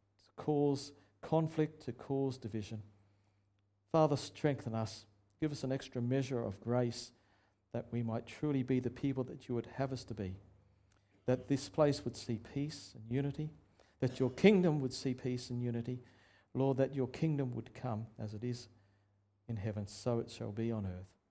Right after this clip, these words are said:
Father, be with us all, and we pray this in Jesus' name.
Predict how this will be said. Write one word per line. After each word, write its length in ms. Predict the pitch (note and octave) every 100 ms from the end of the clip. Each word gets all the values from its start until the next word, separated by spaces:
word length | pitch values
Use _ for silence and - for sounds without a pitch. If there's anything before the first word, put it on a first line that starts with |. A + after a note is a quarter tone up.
| _ _ _ _ _ _ _ _ _
Father, 200 | A#2 A2+
be 180 | A2 B2
with 180 | C3 C3+
us 180 | B2 -
all, 240 | G2 F#2 - _
and 80 | G#2+
we 80 | G#2+ _
pray 160 | A#2 A2
this 240 | G#2 G2
in 80 | G2+
Jesus' 420 | - G#2 G2 F#2+
name. 100 | -